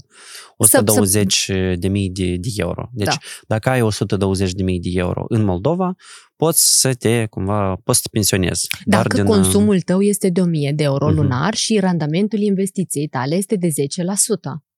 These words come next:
Speaker 2: Mhm.
Speaker 1: Dacă, de exemplu, tu plasezi pe un depozit bancar unde randamentul investiției tale este de cinci la sută, îți vor trebui două sute patruzeci de mii de euro.
Speaker 2: Mhm.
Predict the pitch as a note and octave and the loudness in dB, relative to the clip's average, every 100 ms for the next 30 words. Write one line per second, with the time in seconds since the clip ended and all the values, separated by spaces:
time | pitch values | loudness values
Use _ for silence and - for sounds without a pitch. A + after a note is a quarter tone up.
0 | - G2 E2+ A#2 E3 E3+ G3+ E3+ D3+ F#3+ | -8 -6 -4 0 0 2 0 2 2 2
1 | F#3+ E3+ D#3+ F#3+ E3+ F3 E3 F#3+ - F#3 | 2 0 -2 -2 0 0 2 0 0 0
2 | F3 E3 F3 F3 E3+ D#3 F3 A#3 D#4+ F3+ | 0 -2 -2 -2 0 0 -2 0 0 2
3 | D#3 D#3 D#3+ D#3 D#3+ F3+ F3 E3+ E3 - | 2 0 0 0 0 0 0 0 0 -2
4 | F3+ F3 D#3+ F3 E3+ E3 E3 D3+ D3+ - | -2 -2 0 0 0 -2 -2 -2 -2 0
5 | G4+ - D#3 - - - E3 B3+ _ _ | 0 2 0 0 -2 -2 -2 -2 _ _
6 | _ _ _ _ - G3+ F3 F3 D#3 D#3+ | _ _ _ _ -4 0 2 2 0 0
7 | D3+ G3+ F3 E3 D#3+ - G3+ A#3 A3+ C#4 | 2 2 2 2 2 0 -2 0 0 0
8 | C4+ D#3 C#3 C#3+ D3 D3 C#3 - - D3+ | 0 0 0 -4 -4 -6 -6 -8 -10 -14
9 | _ _ - D#2+ - | _ _ -18 -16 -12